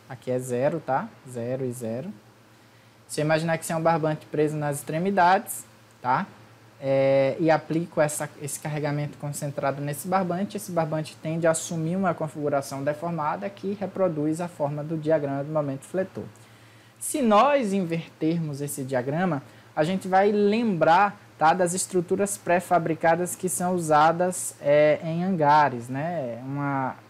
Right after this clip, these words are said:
peça pré-fabricada que lembra um,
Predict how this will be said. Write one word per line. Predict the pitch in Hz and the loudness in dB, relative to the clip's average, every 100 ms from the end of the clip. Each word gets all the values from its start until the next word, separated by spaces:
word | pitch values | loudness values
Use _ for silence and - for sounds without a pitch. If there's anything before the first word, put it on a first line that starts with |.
| - | 2
peça | 151 170 180 151 | 4 4 0 -4
pré-fabricada | 143 147 143 147 147 139 139 135 | -2 -4 -2 -4 -4 -4 -2 -4
que | 147 - | -6 -6
lembra | 147 147 160 190 185 156 147 | -4 -2 0 0 2 2 2
um, | 151 156 160 151 | 0 -4 -6 -8